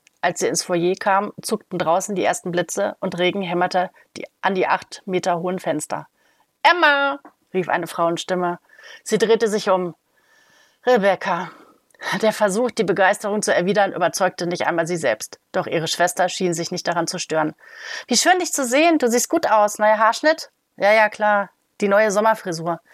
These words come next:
Tolle Farbe." Die aktuelle Modefarbe war Platinblond mit einer himmelblauen Strähne und Emma fand, dass sie damit wirkte wie etwas, das in einem Palast aus Eis lebte. "Der Herbst",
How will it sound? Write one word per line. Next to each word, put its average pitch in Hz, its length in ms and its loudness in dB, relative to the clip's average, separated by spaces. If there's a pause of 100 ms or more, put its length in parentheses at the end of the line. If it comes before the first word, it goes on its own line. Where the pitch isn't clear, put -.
(260)
Tolle 285 240 2
Farbe." 247 600 0 (520)
Die - 100 2
aktuelle - 400 2
Modefarbe 233 580 2
war 208 120 2
Platinblond 190 800 -2
mit 196 180 -4
einer 185 160 0
himmelblauen 190 540 0
Strähne 202 560 -2 (160)
und 202 220 -4
Emma 190 220 2
fand, 185 360 -4
dass 175 120 -2
sie 170 80 -2
damit 160 300 -2
wirkte 185 300 -2
wie 175 100 -4
etwas, 180 400 -2 (220)
das - 160 -6
in - 100 -4
einem 165 200 0
Palast 165 380 -2
aus 151 120 -6
Eis 165 220 -4
lebte. 156 400 -4 (720)
"Der 233 100 2
Herbst", 190 520 2